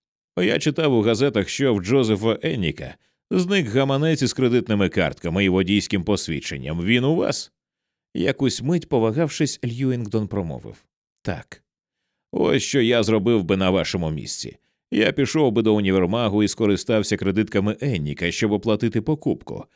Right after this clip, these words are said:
різдвяні подарунки для дітей. Зробіть так. Ходіть із крамниці до крамниці, доки хтось не звинуватить вас у використанні краденої кредитної картки.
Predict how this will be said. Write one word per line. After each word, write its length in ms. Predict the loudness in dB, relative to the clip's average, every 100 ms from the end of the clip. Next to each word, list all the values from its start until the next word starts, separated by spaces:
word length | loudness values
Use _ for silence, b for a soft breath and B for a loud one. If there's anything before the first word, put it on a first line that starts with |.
| _ _ -2
різдвяні 600 | 2 2 2 2 2 2
подарунки 580 | 2 2 2 0 0
для 160 | -2 -4
дітей. 520 | -4 -8 -10 -14 -16 _ _ _ _ _
Зробіть 520 | -4 0 2 0 -2 -6
так. 280 | -16 -16 _ _ _ -2
Ходіть 320 | 0 2 2
із 120 | 0
крамниці 480 | 2 0 2 0 2
до 120 | 0
крамниці, 520 | 2 0 0 -2 0 -2
доки 260 | 0 -2
хтось 360 | -2 0 0 0
не 80 | -2
звинуватить 640 | 0 0 0 0 -2 -2
вас 340 | 0 0 0
у 60 | 0
використанні 600 | 0 -2 -2 -2 0 -2
краденої 560 | 0 2 2 0 -2 0
кредитної 520 | 0 0 0 -2 -2
картки. 560 | -4 -6 -10 -14 -18